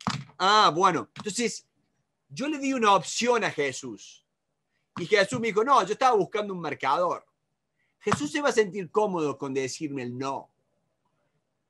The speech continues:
Ustedes piensen, ¿no se sienten más cómodos diciendo que no que decir que sí? Porque estamos en control. Entonces,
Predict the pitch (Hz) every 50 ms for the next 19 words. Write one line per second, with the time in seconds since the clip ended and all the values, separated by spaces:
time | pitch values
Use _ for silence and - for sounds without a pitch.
0 | _ _ - - 302 320 302 285 - 269 269 277 285 254 - - 151 - - -
1 | _ - 277 285 302 277 262 277 285 247 247 226 214 208 185 - - - 196 202
2 | 208 214 220 214 208 190 180 151 - - 196 196 190 180 165 - - 151 139 139
3 | 143 147 160 180 208 - - - - - 156 151 143 131 - - 165 151 127 -
4 | 135 120 - - - - - 160 175 202 214 294 - _ _ _ _ _ _ _
5 | _ - 170 165 165 - 226 240 247 208 196 190 156 - 170 165 160 156 - 160
6 | 143 120 - - _ _ _ _ _ _ _ 185 - 269 233 - 226 190 -